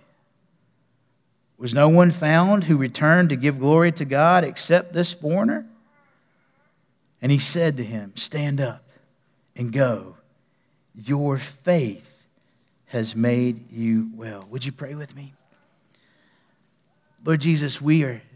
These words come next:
deeply, deeply thankful for our country.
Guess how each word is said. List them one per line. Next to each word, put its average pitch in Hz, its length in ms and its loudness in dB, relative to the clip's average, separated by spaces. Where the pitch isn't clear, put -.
deeply, 127 640 -4
deeply 135 400 -4
thankful 120 600 -10
for 127 140 -2
our 127 140 -2
country. 123 560 -8